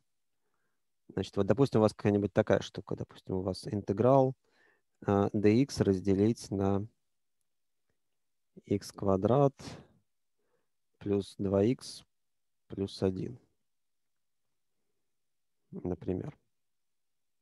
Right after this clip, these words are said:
Ну, хорошо, давайте не плюс один. Давайте плюс два. Например, так.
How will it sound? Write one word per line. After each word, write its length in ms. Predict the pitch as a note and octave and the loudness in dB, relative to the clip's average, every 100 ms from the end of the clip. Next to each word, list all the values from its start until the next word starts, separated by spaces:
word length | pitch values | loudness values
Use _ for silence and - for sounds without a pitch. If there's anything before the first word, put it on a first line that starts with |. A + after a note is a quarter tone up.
| _ _ _ _ _ _ _ | _ _ _ _ _ _ _
Ну, 100 | A2+ | -2
хорошо, 280 | G2+ G#2 G2 | 2 2 2
давайте 260 | A2 A2+ G2+ | 2 4 2
не 80 | |
плюс 220 | G2+ F#2+ F#2+ | 0 -2 -2
один. 320 | F#2 A2 A2+ _ _ _ _ _ _ _ _ _ | -2 -6 -10 _ _ _ _ _ _ _ _ _
Давайте 440 | - F#2+ F#2+ F2+ F#2+ | -6 0 0 0 -8
плюс 280 | - F#2+ | -6 -6
два. 280 | F#2 - - _ _ _ _ _ _ _ _ _ _ _ _ _ _ _ _ _ _ _ _ _ _ _ _ _ _ _ _ _ _ _ _ _ _ _ _ _ _ _ _ _ _ _ | -6 -10 -10 _ _ _ _ _ _ _ _ _ _ _ _ _ _ _ _ _ _ _ _ _ _ _ _ _ _ _ _ _ _ _ _ _ _ _ _ _ _ _ _ _ _ _
Например, 360 | - G2 G2+ F#2+ | -8 0 4 4
так. 220 | - - | 2 -4